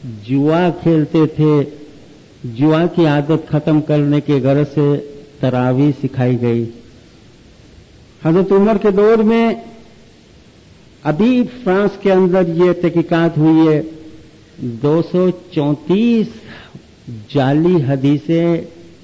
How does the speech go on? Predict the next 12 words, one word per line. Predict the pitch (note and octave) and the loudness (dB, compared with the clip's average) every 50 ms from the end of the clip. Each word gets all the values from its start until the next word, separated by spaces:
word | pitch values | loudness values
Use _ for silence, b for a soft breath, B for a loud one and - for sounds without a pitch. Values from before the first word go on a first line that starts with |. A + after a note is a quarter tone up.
| - C3 B2+ | -6 -4 -4
यानी | C3 C3 C3 B2+ G#2+ A#2+ | -2 -2 -2 -4 -4 -4
हजरत | C3 C3+ C3+ C3+ C3+ - | -4 -2 -2 -4 -4 -4
उमर | C3+ C3+ C#3 D3 F3 G3+ | -2 0 2 2 2 2
ने | G#3+ G#3+ G#3 G#3+ | 2 2 2 2
नहीं, | A3 A3 A3 G3 D#3 D#3 G3+ A#3 B B B B B B B - | 2 2 4 4 4 4 2 0 B B B B B B B -6
लेकिन | - C3+ D3+ D3 - E3+ E3 - | -4 -2 -2 -2 -4 -6 -6 -4
उसके | - D3 C#3+ - - - D3 C3 B2+ | -4 -6 -6 -6 -6 -6 -6 -6 -6
दौर | A2+ A2+ G#2+ A2+ B2 C3 C3+ D3+ F#3 G3+ G3 F#3+ | -6 -8 -4 -2 -2 0 0 2 2 2 2 2
में | F3+ E3+ E3 E3 D#3+ | 2 2 2 0 0
किसी | D#3 - - C#3 B2+ - C#3 C3 | -2 -2 -4 -6 -4 -2 -4 -4
ने | B2+ B2+ B2+ A#2+ | -2 -2 -2 -2
बनाई | A2 G#2+ A#2 A#2 A#2+ A#2 A#2 B2 C3 D3 D#3 E3+ F3 | -2 -2 -2 -2 0 -2 0 0 0 2 2 2 2